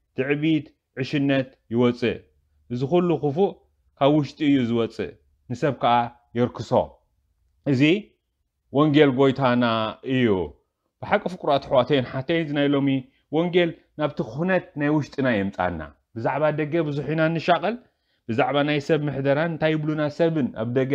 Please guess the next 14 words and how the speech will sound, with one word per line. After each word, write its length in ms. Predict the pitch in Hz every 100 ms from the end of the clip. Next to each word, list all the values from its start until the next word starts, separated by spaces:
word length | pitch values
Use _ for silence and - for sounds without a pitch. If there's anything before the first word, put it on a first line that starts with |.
| 131
ንረኣዮ 420 | 123 120 110 135 170 170 - _ -
ብዙሕ 240 | 127 131
ኢና 160 | 143 135 131
ን-፣ 360 | 131 131 127 135
ንግደስ። 460 | 139 160 190 214 - - _ _ _ _
ኮታ 140 | 175 170 196
ነቲ 180 | 170 175
ስርዓት 400 | - 156 131 156
ሰብ 220 | - 233 208 - _
ብሓቂ 260 | 143 190 -
ክነኽብሮ 480 | 165 151 131 127 139
ንፈትን፣ 420 | 135 160 147 139 117 120
ንፍትን። 440 | 123 120 - 147 - _ _ _
ምኽንያቱ 380 | 127 147 143 135